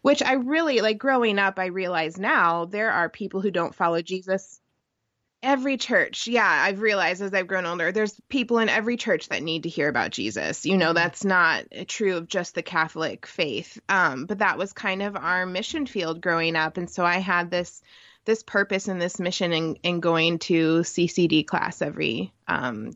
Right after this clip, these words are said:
Speaker 1: every Sunday. And I honestly wasn't hearing much about Jesus
Speaker 2: Hmm, interesting.
Speaker 1: in the church.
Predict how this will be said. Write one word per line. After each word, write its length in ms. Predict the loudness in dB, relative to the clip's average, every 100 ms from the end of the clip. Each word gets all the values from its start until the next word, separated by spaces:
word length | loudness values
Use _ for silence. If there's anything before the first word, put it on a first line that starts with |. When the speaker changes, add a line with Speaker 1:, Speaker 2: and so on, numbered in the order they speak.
| -4
Speaker 1:
every 200 | -2 0
Sunday. 300 | 0 0 2
And 120 | 4
I 160 | 2 2
honestly 440 | 0 0 -2 -4
wasn't 420 | 0 0 0 -4
hearing 320 | -6 -6 -6 -4
much 240 | -4 -4
about 380 | 0 2 0 -4 _ _
Jesus 760 | -6 -6 -2 -4 -4 -12 -20 _ _ _
Speaker 2:
Hmm, 260 | -16 -14 -16 _ -16
interesting. 420 | -14 -14 -2 2
Speaker 1:
in 200 | 4 4
the 120 | 0
church. 540 | 0 -4 -4 -4 -8